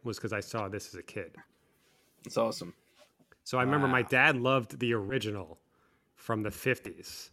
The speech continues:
Speaker 3: Yeah.
Speaker 1: He loved it so much that he got me to watch, uh, the seventies version. I don't to-, I don't remember watching it as a kid, so covid hits, and we talked about this previously. Like, I went on a, uh, a seventies movie run.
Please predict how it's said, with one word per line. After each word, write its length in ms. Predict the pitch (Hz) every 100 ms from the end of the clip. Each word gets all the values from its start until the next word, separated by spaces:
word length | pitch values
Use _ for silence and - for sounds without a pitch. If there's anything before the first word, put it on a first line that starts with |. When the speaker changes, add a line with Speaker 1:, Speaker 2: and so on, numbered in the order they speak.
| -
Speaker 3:
Yeah. 240 | 101 90 - - -
Speaker 1:
He 120 | 123
loved 180 | 135 127
it 80 | -
so 120 | 135
much 260 | 123 120
that 200 | - 117 -
he 120 | 120
got 180 | 127 127
me 100 | 117
to 60 | 117
watch, 460 | 113 110 - - _ _ -
uh, 240 | 104 101
the 100 | 95
seventies 460 | 92 - 131 110 95
version. 420 | 90 85 82 78 _ -
I 100 | 107
don't 280 | 127 185 208
to-, 180 | - 170 135
I 100 | 143
don't 180 | 175
remember 540 | 143 123 127 160 170 165 _ _
watching 440 | 127 123 147 147 160
it 100 | 160
as 100 | 139
a 60 |
kid, 440 | 151 - 147 160 156 _ _ _ _ _ _ -
so 680 | - - 135 127 127 117 - _ -
covid 420 | - 151 170 143
hits, 540 | 110 104 95 - - - -
and 140 | 117
we 120 | 120
talked 220 | 120 120 -
about 140 | 110
this 140 | 98 -
previously. 600 | 120 104 101 104 95 101
Like, 220 | 117 107 - _ -
I 80 | 120
went 180 | 120
on 160 | 113 107
a, 160 | 107 101
uh, 240 | 98 87 _ -
a 100 | 104
seventies 640 | - 113 120 127 135 -
movie 340 | 131 127 131 135
run. 460 | 139 151 165 180